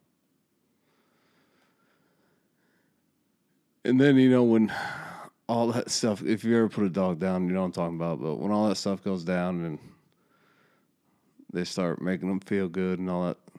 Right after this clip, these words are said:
and all that, it just hits you, you know, and it's like, damn. You know, this dude's been with us for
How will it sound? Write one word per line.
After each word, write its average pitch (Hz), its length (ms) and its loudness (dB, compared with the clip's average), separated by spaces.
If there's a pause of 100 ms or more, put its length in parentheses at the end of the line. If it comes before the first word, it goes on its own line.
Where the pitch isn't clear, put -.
(140)
and 92 140 -10
all 90 180 -8
that, 85 320 -6 (760)
it - 120 -6
just - 600 -10 (500)
hits - 300 -12
you, - 80 -12
you 50 140 -12
know, 50 260 -14
and 55 140 -14
it's - 180 -16
like, - 300 -14 (640)
damn. - 260 -14 (3500)
You - 100 -12
know, 78 120 -8
this - 220 -12
dude's 90 220 -8
been 85 260 -8
with 80 160 -10
us 80 100 -10
for 73 460 -12